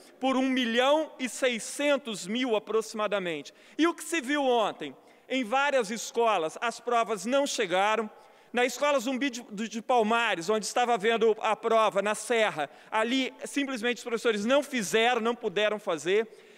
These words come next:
Em várias escolas, as provas chegaram com mais de uma hora de atraso. Olha só, se tem cabimento uma coisa dessa. Enquanto professores terminavam já de fazer a prova lá em Vila Velha,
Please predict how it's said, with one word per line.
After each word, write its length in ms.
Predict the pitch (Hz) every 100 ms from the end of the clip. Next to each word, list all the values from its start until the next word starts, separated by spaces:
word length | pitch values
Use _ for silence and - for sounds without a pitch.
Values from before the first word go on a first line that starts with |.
| -
Em 100 | 262
várias 540 | 208 254 294 294 262
escolas, 680 | 233 - - 233 233 190 165 -
as 220 | 226 -
provas 360 | 240 254 240
chegaram 480 | 240 247 208 214 208
com 140 | 208 226
mais 320 | 247 277 233
de 80 | 226
uma 300 | 285 262 226
hora 360 | 240 277 262
de 160 | 202 220
atraso. 680 | 180 - 185 208 226 190 220 - - - -
Olha 240 | 254 302
só, 480 | 302 285 247 165 -
se 160 | - 277
tem 220 | 285 294
cabimento 480 | 269 254 247 254 220
uma 140 | 247
coisa 280 | 247 247 233
dessa. 300 | 214 196 196
Enquanto 520 | 233 240 240 262 294
professores 760 | 285 262 - 240 - 240 220 208
terminavam 720 | 240 226 226 220 233 240 226
já 360 | 214 220 202 151 - -
de 140 | 185
fazer 320 | 247 226 180
a 100 | 233
prova 540 | 220 220 214 196 190 -
lá 180 | 214 226
em 60 |
Vila 260 | 202 220 202
Velha, 440 | 170 220 247 254